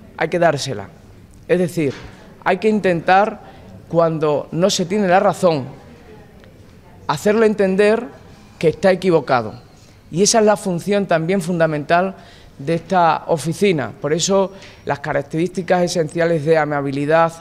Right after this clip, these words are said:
y atención personalizada son un elemento funcion-, eh, un elemento esencial. Y finalizo. Les decía que estas dependencias están absolutamente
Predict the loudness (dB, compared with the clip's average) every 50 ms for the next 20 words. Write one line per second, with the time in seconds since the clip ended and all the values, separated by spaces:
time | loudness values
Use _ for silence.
0 | -20 -20 -20 -20 -20 -20 -20 -20 -18 -10 -6 -4 -2 0 0 0 0 -2 0 2
1 | 2 2 0 0 -4 -2 0 0 0 0 0 -2 -2 -4 -4 -6 -6 -6 -6 -6
2 | -6 -4 -2 -2 0 0 0 -2 -4 -10 -18 -20 -20 -20 -16 -12 -8 -6 -4 -4
3 | -2 -2 -2 -2 -2 -4 -4 -6 -6 -8 -10 -8 -8 -10 -8 -6 -6 -6 -6 -8
4 | -10 -8 -8 -8 -6 -6 -6 -6 -4 -4 -4 -6 -6 -4 -4 -4 -4 -4 -6 -8
5 | -6 -6 -8 -6 -6 -6 -4 -2 -2 0 2 2 2 2 2 0 -2 -10 -12 -12
6 | -16 -20 -20 -20 -20 -20 -20 -20 -20 -20 -20 -20 -20 -20 -20 -20 -20 -20 -10 -4
7 | -2 -2 0 0 -2 -2 0 0 2 2 0 -2 -6 -12 -20 -20 -20 -20 -20 -20
8 | -20 -18 -10 -6 -2 -2 0 0 0 -2 -2 -6 -6 -4 -4 -2 -2 -2 -2 -2
9 | -2 -2 -2 -2 0 0 0 0 -2 -2 -2 0 0 0 -2 -6 -10 -16 -20 -20
10 | -20 -20 -20 -12 -6 -4 -4 -2 -2 -2 -2 0 0 0 2 2 2 2 2 2
11 | 0 -2 -2 -2 -2 -2 -2 -2